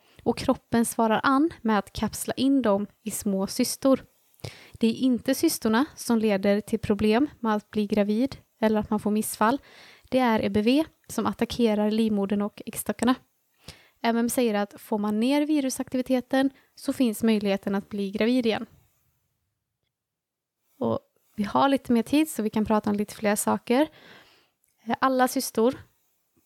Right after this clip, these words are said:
det handlar om virus och gifter, där kroppen försöker skydda sig genom att stänga in viruset.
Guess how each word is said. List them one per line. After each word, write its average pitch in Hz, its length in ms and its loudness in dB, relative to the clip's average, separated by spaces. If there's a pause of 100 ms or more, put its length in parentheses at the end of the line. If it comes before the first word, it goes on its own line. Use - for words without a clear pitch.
det - 100 -4
handlar 214 220 0
om 202 60 0
virus 208 360 0
och 220 120 -4
gifter, 214 440 0 (320)
där 220 140 0
kroppen 226 480 -2
försöker 220 280 -4
skydda 247 360 -2
sig 247 220 2
genom 226 600 0
att 214 100 -8
stänga 214 340 -2
in 220 280 0
viruset. 214 640 -4